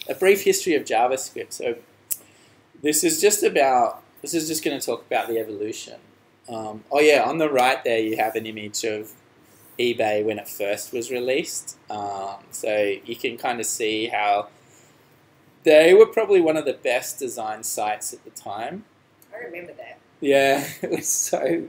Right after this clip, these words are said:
Speaker 1: cool. Like, you could go in there and look up, like, tin trucks and stuff. <laughs> Whatever. <laughs> And, um, yeah, but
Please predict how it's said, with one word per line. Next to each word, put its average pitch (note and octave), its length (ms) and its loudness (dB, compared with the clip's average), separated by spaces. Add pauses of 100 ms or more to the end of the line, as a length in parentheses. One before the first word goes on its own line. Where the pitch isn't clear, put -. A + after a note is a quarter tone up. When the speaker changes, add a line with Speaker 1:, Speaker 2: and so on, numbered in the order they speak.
Speaker 1:
cool. C#3+ 340 0
Like, A#2 200 -2
you B2+ 100 -8
could B2+ 100 -20
go C3+ 200 4
in C3+ 80 0
there B2+ 200 -2
and B2 120 -4
look C3 180 -8
up, A#2 260 -2
like, G2+ 220 -4 (640)
tin B2 240 -6
trucks - 400 -8
and A2 120 -14
stuff. - 440 -16 (300)
<laughs> - 180 -10
Whatever. F3 500 2
<laughs> - 60 -10 (1400)
And, C3 340 -6
um, A#2 440 0 (240)
yeah, C#3+ 400 4
but A#2 180 -4